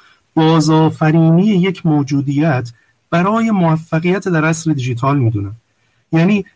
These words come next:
اضافه کردن قابلیت هایی که اگر تو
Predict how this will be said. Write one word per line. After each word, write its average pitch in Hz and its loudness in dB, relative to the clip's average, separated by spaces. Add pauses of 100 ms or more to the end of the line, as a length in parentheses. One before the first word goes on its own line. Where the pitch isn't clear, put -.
(120)
اضافه 165 0
کردن 165 0
قابلیت 160 0
هایی 208 -2
که 190 -10
اگر 202 -4
تو - -14